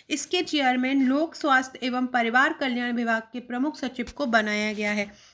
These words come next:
नेक्स्ट क्वेश्चन है, मध्य प्रदेश रेड क्रॉस शास-, राज्य शाखा के चेयरमैन आशुतोष पुरोहित को इंडियन रेड क्रॉस सोसाइटी में तीन उप समितियों का सदस्य बनाया है। रेड क्रॉस राज्य शाखा के चेयरमैन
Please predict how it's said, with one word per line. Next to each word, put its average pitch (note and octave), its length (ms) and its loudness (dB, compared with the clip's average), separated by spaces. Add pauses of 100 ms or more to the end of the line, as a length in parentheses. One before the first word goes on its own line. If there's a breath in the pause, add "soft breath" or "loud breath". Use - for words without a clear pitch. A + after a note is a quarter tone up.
(720 loud breath)
नेक्स्ट C#4+ 300 2
क्वेश्चन E4+ 360 2
है, C#4+ 560 0 (1600 loud breath)
मध्य C4 260 2
प्रदेश D#4+ 400 2
रेड B3 260 2
क्रॉस B3+ 260 2
शास-, A#3 360 -2
राज्य A#3+ 280 2
शाखा B3+ 360 -2
के B3 160 -4
चेयरमैन B3 520 -2
आशुतोष E4 500 0
पुरोहित B3 600 -2
को C#4+ 200 -8
इंडियन D4 400 4
रेड A#3+ 180 0
क्रॉस A#3+ 320 -4
सोसाइटी B3 520 -4
में C4 140 -2
तीन D#4 320 0
उप C#4 240 -6
समितियों A#3+ 520 -2
का C4 160 -6
सदस्य A#3 460 -4
बनाया G#3 380 -2
है। G#3 140 0 (400 loud breath)
रेड B3+ 220 6
क्रॉस C#4 360 0
राज्य A#3 240 0
शाखा A#3 320 -6
के A#3+ 160 -4
चेयरमैन A#3+ 480 0